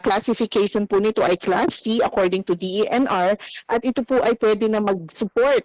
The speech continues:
ng biological life doon po sa ating kailugan. At ito po ay, ah, sixty percent complete na po.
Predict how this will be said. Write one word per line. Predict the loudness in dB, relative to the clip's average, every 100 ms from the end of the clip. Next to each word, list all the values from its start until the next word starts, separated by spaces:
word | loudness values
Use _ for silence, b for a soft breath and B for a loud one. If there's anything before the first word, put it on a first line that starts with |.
| -2
ng | -4 -2
biological | 2 2 4 2 2 -2 0
life | 2 2 0 -4 B -2
doon | 2 4 2
po | 0 -4 -4
sa | -4 -6 -4
ating | -4 -4
kailugan. | -2 -2 -2 -4 -2 -2 -2 -6 -12 B B
At | -4 -2 -2
ito | -2
po | 0 2
ay, | 2 4
ah, | 4 2 2 0
sixty | 0 -2 -2 -2
percent | 2 2 2 0 0
complete | 0 -2 0 -4 -2
na | -2 0
po. | 0